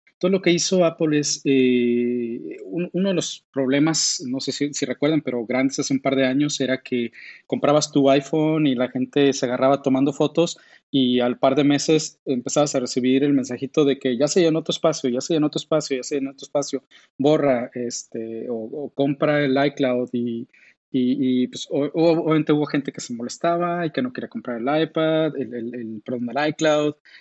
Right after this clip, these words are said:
y que no quería borrar sus fotos, pero no quería respaldarlas. Entonces, lo que hizo Apple básicamente es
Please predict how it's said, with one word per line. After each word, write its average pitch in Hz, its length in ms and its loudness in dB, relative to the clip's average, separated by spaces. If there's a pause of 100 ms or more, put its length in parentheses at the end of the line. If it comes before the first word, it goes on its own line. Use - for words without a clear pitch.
(180)
y - 40 -20
que 131 100 -2
no 127 100 -2
quería 127 180 -2
borrar 120 240 -2
sus - 220 -8
fotos, 160 500 2
pero 123 160 -4
no 123 120 -4
quería 127 200 0
respaldarlas. 151 680 0
Entonces, 139 460 -4 (440)
lo 143 120 0
que 156 80 2
hizo 160 320 0
Apple 160 220 -2
básicamente 135 800 0
es - 260 -6